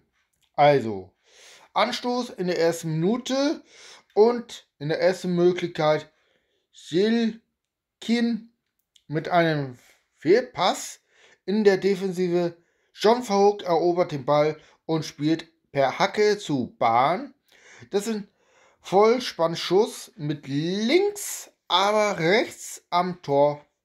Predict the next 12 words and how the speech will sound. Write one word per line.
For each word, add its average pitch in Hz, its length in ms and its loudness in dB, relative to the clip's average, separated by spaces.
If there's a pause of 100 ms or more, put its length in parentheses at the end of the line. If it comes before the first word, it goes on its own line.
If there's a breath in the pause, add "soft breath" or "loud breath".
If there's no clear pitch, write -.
(180)
vorbeiging. 110 580 -4 (840)
Und 151 100 -8
das 202 140 0
war 202 100 2
die 170 160 2
allererste 170 460 0
Chance 151 520 -6 (680 loud breath)
für 185 460 4
Hansa, 180 680 -2 (1200)
die 147 400 0
ganz 175 280 0
schnell 165 520 0